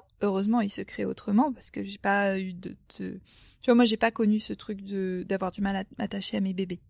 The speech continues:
Euh, ça a été instantané, euh, les deux. Et, et du coup, heureusement, il y a d'autres <laughs> systèmes qui se mettent en place, euh, entre la mère et l'enfant pour créer cet attachement. Mais tout de même, ce premier shoot, euh, qui est hormonal, et donc pour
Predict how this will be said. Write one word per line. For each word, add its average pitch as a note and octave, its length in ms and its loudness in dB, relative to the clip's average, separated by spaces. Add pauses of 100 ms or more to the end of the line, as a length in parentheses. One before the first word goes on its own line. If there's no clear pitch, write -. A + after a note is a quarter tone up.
(140)
Euh, F3 640 -2
ça - 140 -6
a F3+ 40 2
été F3 180 -2
instantané, G3 720 -2
euh, G3 300 -6
les G3+ 240 -4
deux. F#3+ 200 0 (600)
Et, F#3+ 500 0
et F3 40 -4
du F3+ 140 -10
coup, C4 180 2
heureusement, G3+ 360 6
il G#3+ 80 6
y F#3 40 0
a F#3 40 -4
d'autres A3 220 0
<laughs> - 0 -
systèmes A#3+ 420 4
qui - 120 -8
se - 120 -4
mettent F#3+ 140 -2
en F#3+ 80 0
place, A3+ 340 4
euh, F3+ 400 4
entre F3+ 220 -4
la G3+ 100 0
mère G3 160 2
et G3 80 -2
l'enfant F#3 380 2
pour - 180 -10
créer G3 200 -4
cet G3+ 200 -8
attachement. F#3+ 420 0
Mais C#4 140 2 (380)
tout - 100 0
de A3 80 8
même, C#4+ 220 8
ce - 180 0
premier C4 540 6
shoot, - 520 4 (540)
euh, F#3+ 880 4 (680)
qui G#3 260 -2
est G3+ 80 6
hormonal, G3+ 460 4
et G3+ 60 2
donc G3 160 -2
pour - 300 -6